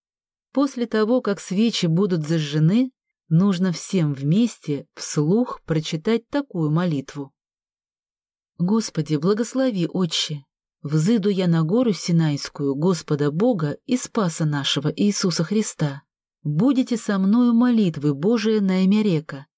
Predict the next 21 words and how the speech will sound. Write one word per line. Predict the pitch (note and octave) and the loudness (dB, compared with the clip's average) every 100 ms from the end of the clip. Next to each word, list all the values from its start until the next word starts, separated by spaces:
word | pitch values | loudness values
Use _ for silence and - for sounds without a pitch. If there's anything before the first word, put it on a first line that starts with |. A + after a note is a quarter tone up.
| _ _ | _ _
молением | - D3+ D3 D#3 A#3 G#3+ G3 E3 | 0 2 4 2 2 2 2 0
Пречистая | E3+ E3 A#3+ A3+ - E3 | -2 0 -2 0 0 0
Владычицы | D#3 D#3 F#3+ C4+ - - F3+ | 2 2 2 0 -4 -2 2
нашей, | E3 D3 - D3 C3 - _ | 2 0 -4 -8 -10 -12 _
Богородицы | D3+ D#3+ D3+ D3 A3+ A#3+ A#3+ - | -4 -2 -2 0 0 0 -2 -2
Преснодевы | G#3+ F#3+ E3 E3+ D3 E3 F3 | -4 -4 -2 0 0 0 0
Марии, | F#3+ A3 G#3 D#3+ C3+ C#3 _ _ _ _ | 0 2 2 2 0 -4 _ _ _ _
честно | - - C4+ - G#3+ | -14 -2 0 0 -2
гаеславно | F#3 G#3 G#3 A#3 A3+ A3 F#3 | 0 0 0 -2 -2 0 -2
гаея | F3 F3+ F3 G3 D#3+ | 0 0 2 2 2
ризы | G#3+ A3+ F#3+ | 0 0 -2
положение | E3+ E3+ E3+ E3 D#3 C#3+ C#3 - _ | -4 -4 -2 0 0 -2 -8 -12 _
и | B3 A#3 | -2 0
живлахерне. | A#3+ B3 C4 - F3 C#3+ C#3+ C#3 D#3 _ _ _ _ | 0 0 -2 -2 -4 -2 -4 -10 -16 _ _ _ _
Защити, | E3+ A3+ G#3+ - C#4 - | -2 0 0 -2 -2 -2
государыня, | F3+ D#3+ - E3 A#3 B3 F3+ D#3+ | 0 -2 -2 -2 0 2 4 4
нетленную | E3+ G#3 A3 G3+ G#3+ A3+ | 2 2 2 4 4 4
ризою. | G#3+ E3 D3 C#3+ C#3 - _ _ _ | 4 0 0 -4 -6 -18 _ _ _
А | E3+ | -4
стрела | F3 - D#3+ D#3+ E3+ | -4 0 2 2 2
стой, | G#3 - - G3+ D#3+ D#3 | 0 -4 -2 0 2 -2